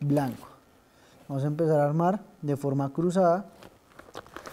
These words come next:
Este anillo tiene la posibilidad de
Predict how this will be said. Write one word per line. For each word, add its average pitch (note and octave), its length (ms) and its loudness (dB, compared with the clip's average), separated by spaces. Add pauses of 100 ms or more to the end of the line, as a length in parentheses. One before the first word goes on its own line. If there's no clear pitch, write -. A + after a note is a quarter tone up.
(340)
Este C#3+ 220 0
anillo F3 340 6
tiene D#3+ 180 2
la D#3 120 4
posibilidad D3+ 600 2
de D#3+ 400 4